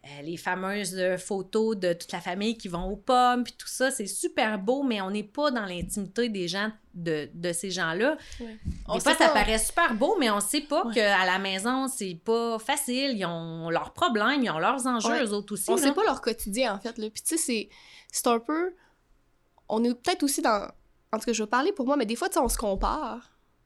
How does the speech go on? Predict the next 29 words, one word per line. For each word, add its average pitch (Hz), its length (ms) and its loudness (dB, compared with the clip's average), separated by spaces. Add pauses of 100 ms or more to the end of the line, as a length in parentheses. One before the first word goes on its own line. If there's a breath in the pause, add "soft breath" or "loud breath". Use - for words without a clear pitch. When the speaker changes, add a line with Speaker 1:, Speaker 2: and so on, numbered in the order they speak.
Speaker 2:
Puis - 100 -2
au 254 60 4
lieu 330 120 2
d'être 240 220 2 (240)
heureux 247 280 6
pour 247 200 -2
quelqu'un 214 500 0 (140)
qui - 60 -10
Speaker 1:
Ouais. 196 160 2
Speaker 2:
est - 40 0
allé 233 140 4
aux 233 120 0
pommes, 285 420 2
ben 226 220 0
nous, 277 80 4
on 247 120 0
se - 100 -6
culpabilise 220 560 -2
en 208 120 0
disant, « 220 200 -2
Ben 214 140 -4
moi, - 40 0
je - 60 2
suis 175 80 2
Speaker 1:
Exact. 165 60 2
Speaker 2:
pas 240 60 6
allée 220 120 4
aux 208 100 2
pommes. - 300 -4